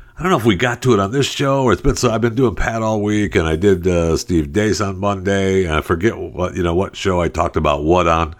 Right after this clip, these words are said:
but the C D C had talked about, uh, "Ah, you know, not everyone who's exposed to the virus needs to get a test. Ah, don't worry about it. If you've been exposed to someone, you know, the contact tracing, you don't need to get a test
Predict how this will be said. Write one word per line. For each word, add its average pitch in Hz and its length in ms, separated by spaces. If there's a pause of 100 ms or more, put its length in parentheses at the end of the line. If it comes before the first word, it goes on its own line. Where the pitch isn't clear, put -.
(500)
but 92 540 (340)
the 101 100
C 135 220
D 104 160
C 87 680 (240)
had - 260
talked 95 380
about, 87 520 (160)
uh, 71 440 (140)
"Ah, 165 240
you 175 140
know, 180 160
not 160 240
everyone 110 540
who's 95 180
exposed 95 440
to 90 80
the 87 80
virus 82 400
needs 82 180
to 76 100
get 73 140
a 71 80
test. - 500 (120)
Ah, 202 640
don't 185 220
worry 135 340
about 120 360
it. 104 240 (200)
If 165 140
you've 202 200
been 180 140
exposed 143 520
to 107 100
someone, 104 460
you 87 100
know, 90 160
the 87 100
contact 101 540
tracing, 107 440 (120)
you 180 100
don't 170 180
need 127 140
to 101 80
get 85 160
a 73 100
test - 600